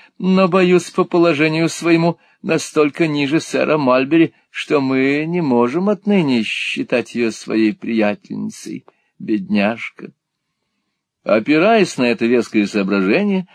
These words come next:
она отказалась от мысли сделать маленькую портретистку своей наперсницей и удовольствовалась тем, что неясно и таинственно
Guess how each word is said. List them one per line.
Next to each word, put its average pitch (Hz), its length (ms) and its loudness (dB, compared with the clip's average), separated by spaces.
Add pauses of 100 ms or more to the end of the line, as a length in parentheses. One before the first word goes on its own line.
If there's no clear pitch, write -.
(120)
она 220 260 0
отказалась 101 720 0
от 98 180 -4
мысли 151 500 0
сделать 95 540 0
маленькую 95 520 0
портретистку 95 760 -6
своей 101 300 -2
наперсницей 101 840 -4 (600)
и 127 100 -2
удовольствовалась 156 720 2
тем, 226 220 0
что 151 160 0
неясно 131 640 2
и 98 40 2
таинственно 98 640 -2